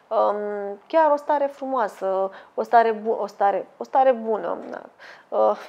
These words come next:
<laughs> uneori poate că îi molipsiți pe cei din jur cu această stare, uh, și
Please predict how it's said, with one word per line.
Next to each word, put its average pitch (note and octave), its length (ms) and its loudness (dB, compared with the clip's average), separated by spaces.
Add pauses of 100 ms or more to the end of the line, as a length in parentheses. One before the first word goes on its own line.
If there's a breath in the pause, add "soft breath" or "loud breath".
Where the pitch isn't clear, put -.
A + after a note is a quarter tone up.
(180)
<laughs> - 300 -14
uneori B3 880 6 (280 loud breath)
poate A#3+ 320 8
că A#3 560 2
îi B3 220 2
molipsiți A#3+ 580 -2
pe G#3+ 100 0
cei G3+ 180 -4
din G3 180 -8
jur G3 200 -6
cu G3+ 100 -2
această G3 400 -2
stare, G3 520 2 (420 loud breath)
uh, B3 420 4
și D#4+ 340 -2